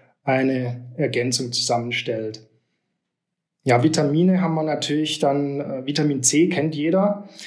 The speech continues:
Klar, das ist, kennt jeder meistens eher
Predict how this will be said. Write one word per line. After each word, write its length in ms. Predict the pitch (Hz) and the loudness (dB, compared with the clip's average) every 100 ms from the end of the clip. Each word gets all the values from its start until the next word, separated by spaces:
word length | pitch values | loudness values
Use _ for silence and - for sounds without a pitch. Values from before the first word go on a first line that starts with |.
| - - _ _ _ _ | -20 -20 _ _ _ _
Klar, 300 | 131 131 170 | 2 4 4
das 160 | 139 | 2
ist, 180 | 147 - | 0 -2
kennt 240 | - 147 143 | -2 -4 -2
jeder 220 | 156 156 | -2 0
meistens 460 | 139 139 - 165 | 0 2 0 0
eher 580 | - 143 139 139 151 156 | -2 -2 -2 -4 -8 -12